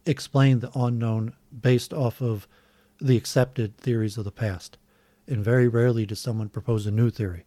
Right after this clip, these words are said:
Almost all theories are, uh, you know, just expansions of old theories. And, and so that's where the paradigm comes in, where, uh, you know, someone actually comes up with a new theory,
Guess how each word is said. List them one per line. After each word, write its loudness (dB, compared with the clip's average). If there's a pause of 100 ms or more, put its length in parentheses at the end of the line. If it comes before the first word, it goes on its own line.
(440)
Almost -2
all 0
theories -6
are, -4 (520)
uh, -2
you -4
know, -4
just -10
expansions -4
of -12
old -2
theories. -6 (560)
And, -8
and -8
so -8
that's -2
where -6
the -6
paradigm -2
comes -6
in, 0 (420)
where, -2 (160)
uh, -8
you -14
know, -6
someone -6
actually -4
comes -4
up 0
with -8
a -6
new -2
theory, -6